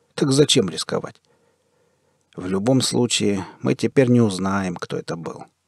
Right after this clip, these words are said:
«Так мы сорвали вторжение?» «Будем надеяться». Чи помолчал, привыкая к мысли.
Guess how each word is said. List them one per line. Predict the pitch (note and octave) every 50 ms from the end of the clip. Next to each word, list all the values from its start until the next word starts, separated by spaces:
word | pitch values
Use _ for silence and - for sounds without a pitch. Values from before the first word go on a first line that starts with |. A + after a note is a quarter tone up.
| _ _ _ _ _ _ _ _ _ _
«Так | - - - -
мы | B2+ A#2
сорвали | - - G#2+ A2+ C#3 F#3+ A3+ A3
вторжение?» | - - C#3+ B2+ A2 G#2 F#2+ F2 D#2+ - - _ _ _ _ _ _ _ _ _ _ _ _ _ _ _ _ _
«Будем | - - F2 F#2+ - B2 A#2+ A#2+
надеяться». | B2 C3+ B2 G2 F2+ F2 F2 E2+ E2+ D#2+ - - - - - - _ _ _ _ _ _ _ _ _ _ _ _ _ _ _ _ _ _ _ _ _ _ _ _ _ _ _
Чи | - - C3+ D3
помолчал, | - - G#2 G#2 G2+ F#2+ - - - B2+ C#3 D#3
привыкая | - - A2 G2 G2 F#2+ - - G#2+ G2
к | F#2+ - -
мысли. | F#2 E2 - - - - -